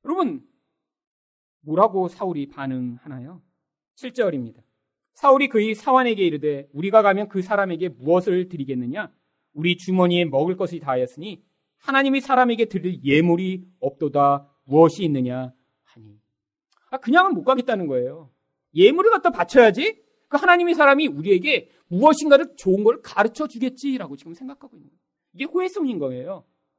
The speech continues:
주는 게 없으면 받는 것도 없다라는 거죠. 그래서 사울은 지금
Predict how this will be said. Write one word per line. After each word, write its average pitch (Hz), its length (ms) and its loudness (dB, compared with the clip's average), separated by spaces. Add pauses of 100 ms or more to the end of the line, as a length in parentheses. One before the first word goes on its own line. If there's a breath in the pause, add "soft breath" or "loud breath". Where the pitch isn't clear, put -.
(420)
주는 330 300 2
게 349 60 6
없으면 330 340 6
받는 254 300 0
것도 320 200 -2
없다라는 214 460 2
거죠. 151 340 -12 (760)
그래서 359 460 0
사울은 359 300 0
지금 262 480 -4